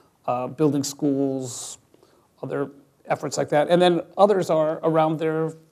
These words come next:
field of interest. So, uh, well, the answer is we don't have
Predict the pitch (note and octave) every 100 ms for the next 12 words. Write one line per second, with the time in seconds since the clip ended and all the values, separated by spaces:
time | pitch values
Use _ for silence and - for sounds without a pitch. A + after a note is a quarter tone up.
0 | _ E3+ E3 D3 F3+ - - - - _
1 | _ _ _ - - D#3 C#3+ C#3 C#3 _
2 | _ - _ _ - D3 C3+ - - _
3 | _ _ _ _ _ _ E3 D#3 D#3 F3+
4 | F3+ E3+ C3+ C3+ D#3 - C#3 C3+ A#2+